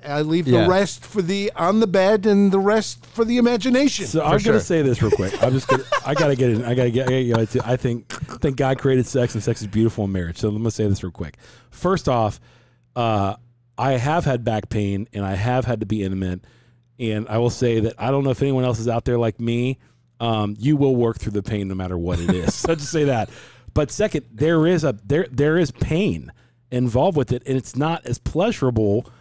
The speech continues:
Speaker 3: because you're in pain. You know, you wanna take care of that pain versus, versus that. And, uh,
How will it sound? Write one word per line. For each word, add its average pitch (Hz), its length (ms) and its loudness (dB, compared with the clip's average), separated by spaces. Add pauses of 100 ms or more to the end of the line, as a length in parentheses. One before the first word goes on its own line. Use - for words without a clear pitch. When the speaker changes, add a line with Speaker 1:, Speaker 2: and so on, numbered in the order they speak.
(120)
Speaker 3:
because 147 560 0
you're 156 180 0
in 208 140 0
pain. 170 420 -2 (320)
You 135 140 0
know, 127 120 2
you 151 180 2
wanna 220 160 2
take 196 180 -2
care 185 160 0
of 175 60 0
that 151 240 -2
pain 165 440 -2
versus, 143 400 -2 (120)
versus 147 380 -2
that. 107 280 -2 (400)
And, 131 320 0
uh, 120 320 2